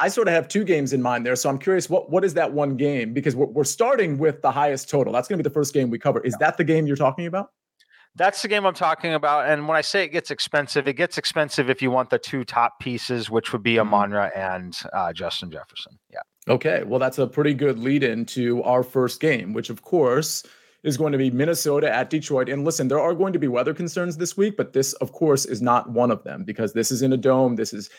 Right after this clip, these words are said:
Speaker 1: at Detroit. We know these Detroit games, you know, Jared Goff actually flashes. Oh, of course, he's actually been good on the road a little bit here and there too, but this is a, like I like to call it, a curated environment. It's part of the reason we have this total. It's Vikings plus two, but it's a fifty-one and a half point total.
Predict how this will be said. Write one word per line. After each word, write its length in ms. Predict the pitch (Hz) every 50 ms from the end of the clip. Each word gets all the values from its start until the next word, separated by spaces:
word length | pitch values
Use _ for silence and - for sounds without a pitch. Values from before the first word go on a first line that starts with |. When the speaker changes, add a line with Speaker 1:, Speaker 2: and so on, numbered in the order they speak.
| - - - -
Speaker 1:
at 200 | 127 120 - -
Detroit. 560 | 147 151 135 - - 143 135 139 135 127 - - - _ _
We 100 | - 143
know 180 | 135 143 143 143
these 180 | 147 151 131
Detroit 420 | 120 147 143 139 - 160 156 135 127
games, 520 | 143 139 131 131 127 123 117 - - - _
you 120 | - 143 127
know, 260 | 117 110 110 110 - - 110
Jared 240 | 131 143 143 139
Goff 240 | 127 139 131 131 127
actually 400 | 127 123 123 - - 131 120 117
flashes. 400 | 110 - 127 120 113 - - 123
Oh, 200 | 151 - 208 202
of 180 | - 208 202 -
course, 200 | 233 226 214 -
he's 220 | - 151 214 226 254
actually 280 | 262 - - 233 220
been 140 | 170 180 165
good 140 | 165 160 147
on 120 | 143 135
the 80 | 131 120
road 180 | 123 127 123
a 40 | 113 107
little 160 | 120 120 -
bit 120 | 113 104
here 200 | - 127 117 113
and 100 | 110 107
there 140 | 107 107 104
too, 300 | - - - 135 113 104
but 220 | 98 120 107 - - - - - _ _ -
this 240 | 135 185 202 202 202
is 120 | 160 175
a, 200 | 165 147 143 - - -
like 680 | 135 127 135 - - 131 - 113 135 139 147 143 139
I 100 | 151 151
like 200 | 156 151 147 -
to 100 | - 135
call 240 | - 123 113 113 113
it, 80 | - - _ _ - - _ _ _ _ _ _ _ _ _ -
a 80 | 151 143
curated 460 | 143 - 170 180 175 175 165 160 143
environment. 560 | 143 131 110 - 117 113 117 110 113 110 110 -
It's 160 | 131 123 -
part 220 | - - 143 143 147
of 60 | 143
the 40 | 143
reason 300 | 135 143 139 135 131 120
we 80 | 127
have 180 | 123 127 127 110
this 160 | 113 123 -
total. 300 | - - 127 120 113 117
It's 80 | 104 -
Vikings 420 | 110 135 143 147 - 165 151 135
plus 380 | - - - 165 156 143 - -
two, 300 | - - 170 151 131 107
but 100 | 117 107
it's 80 | -
a 60 | - 110
fifty-one 560 | - - 185 190 - 208 170 139 139 139 143
and 80 | 139
a 40 | 127
half 220 | 131 131 127 - -
point 180 | 131 120 107
total. 300 | - 139 139 151 143 143